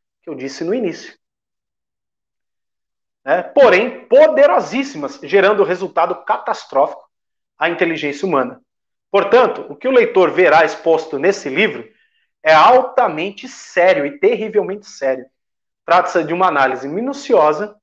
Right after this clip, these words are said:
de tudo aquilo que está exposto no documento oficial, nos documentos oficiais, na verdade, dos mais célebres organismos internacionais. Então, por favor, né? Por favor.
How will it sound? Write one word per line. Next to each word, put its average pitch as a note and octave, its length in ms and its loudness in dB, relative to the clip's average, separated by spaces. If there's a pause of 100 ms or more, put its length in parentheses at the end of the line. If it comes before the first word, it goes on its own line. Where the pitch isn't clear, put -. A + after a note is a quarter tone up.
(840)
de D3 100 -16
tudo A#3 280 -2
aquilo G3 340 0
que - 80 -12
está F3 260 2
exposto E3 460 -4
no F3 80 -4
documento E3 420 -4
oficial, C#3 640 -2 (400)
nos B3+ 300 4
documentos F#3+ 440 2
oficiais, C#3+ 440 0
na C#3+ 80 -2
verdade, C3+ 460 0
dos C#3 180 -10
mais D3+ 220 0
célebres E3 520 -2 (400)
organismos F3 720 0
internacionais. F3 880 -8 (380)
Então, A3 500 -2 (160)
por C#4+ 200 4
favor, D#3+ 600 0 (1400)
né? - 380 -6 (1500)
Por D3 120 -18
favor. D3+ 580 -2